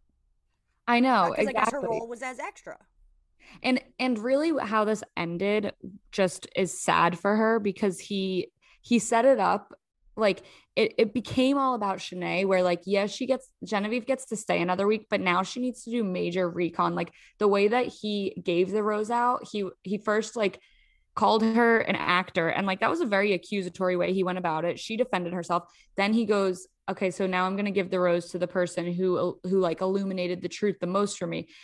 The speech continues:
Speaker 1: Then he goes, "Shanae, unfortunately, I can't give you this rose," which is not how they ever give the rose out. Like, you focus it on the person who's staying there. But I feel like he, he
Speaker 2: I think he,
Speaker 1: felt
Speaker 2: I think it was an
Speaker 1: bad
Speaker 2: up
Speaker 1: for
Speaker 2: to the minute
Speaker 1: Shanae.
Speaker 2: moment.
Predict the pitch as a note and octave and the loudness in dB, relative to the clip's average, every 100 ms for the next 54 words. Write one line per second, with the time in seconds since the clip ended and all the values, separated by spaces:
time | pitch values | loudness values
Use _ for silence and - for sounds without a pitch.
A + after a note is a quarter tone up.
0 | - - G#3+ A#3 G3+ F#3 - - A3 G#3 | -18 -2 2 4 4 -2 -4 -6 -2 0
1 | F#3+ - - - _ _ - F#3+ F#3 - | 0 -2 -8 -14 _ _ -8 -6 -4 0
2 | G3 - G#3 G3 G3+ F3 - F3+ E3+ F3+ | 0 0 -4 0 2 0 0 -2 -2 -4
3 | F3 E3+ - - G3+ G#3 A#3+ C4+ D4+ E4 | -2 -2 -2 -2 -2 -2 2 4 4 4
4 | D#4+ - G#3 G3+ G#3 G3+ F3+ F3 F3+ G#3 | 2 2 2 2 2 0 0 0 2 2
5 | F3 - D#3+ - _ - - A3 G#3+ - | 0 -2 -4 -6 _ -20 -6 -2 -2 4
6 | A3+ B3 B3 G#3 - F#3 F#3+ F3+ G3 F#3+ | 4 4 -2 -2 -4 -4 -4 -4 -6 -4
7 | F#3 F#3 F3+ - - F#3+ G3 A3 F#3 D3+ | -4 -4 -4 -8 -2 2 2 2 0 -2
8 | D3 F3+ F3+ F3+ G3+ F#3 F#3 - A3+ A3 | 0 2 2 2 2 2 -2 -6 -4 -4
9 | - _ _ C4 C#4 F#4+ G4 - C#4 - | -6 _ _ 2 2 2 0 2 2 0
10 | A4 G#4+ E4 C#4+ D#4 C4 G#3+ A#3+ C4 C4 | -6 -6 -4 -4 -4 -4 -6 -8 -8 -6
11 | G3 F3 G#3 C4 F#3+ D#3 | -4 -2 -4 -6 -10 -14